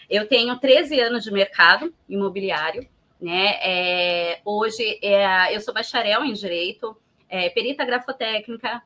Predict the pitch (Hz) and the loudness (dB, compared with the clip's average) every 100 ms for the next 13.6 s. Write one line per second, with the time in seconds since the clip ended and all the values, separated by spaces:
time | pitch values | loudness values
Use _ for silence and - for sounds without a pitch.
0 | _ 196 202 208 220 - 220 226 220 214 | _ -6 -4 0 -2 0 -2 -2 -2 -4
1 | 196 202 233 202 170 170 175 202 262 - | -4 -4 -4 -6 -6 -2 0 -2 -6 -12
2 | _ _ _ - 185 185 180 185 180 180 | _ _ _ -6 -4 -2 -4 -4 -2 -2
3 | - 202 233 294 285 247 254 - 214 220 | 4 4 4 -2 -4 -4 -4 -6 -8 -6
4 | 208 202 208 214 - 190 196 185 - - | 0 0 0 -4 -2 4 4 2 -2 -2
5 | 196 226 - 196 190 185 180 165 165 170 | -2 -2 -4 2 2 2 0 -2 -4 -2
6 | 247 262 269 - 226 214 285 294 220 214 | -2 -2 -6 -6 -6 -6 -6 -8 -8 -6
7 | 247 226 226 214 214 208 208 208 202 226 | -6 -6 -8 -6 -2 -2 0 -2 -4 -6
8 | 254 247 220 220 208 202 202 196 185 190 | -8 -10 -10 -10 -6 -4 -4 -4 -6 -8
9 | 196 202 208 196 196 233 208 202 254 240 | -8 -8 -6 -6 -6 -6 -6 -4 -2 -4
10 | 202 190 202 - - _ - - 185 196 | -4 -6 -8 -10 -16 _ -20 -2 2 2
11 | 196 233 285 254 233 262 359 262 208 196 | 0 4 4 4 2 0 0 0 -4 -4
12 | 196 196 196 - 190 190 180 175 - 208 | -6 -10 -12 -6 -6 -2 -2 -2 -10 -8
13 | 285 233 196 202 240 320 | -6 6 8 8 6 -8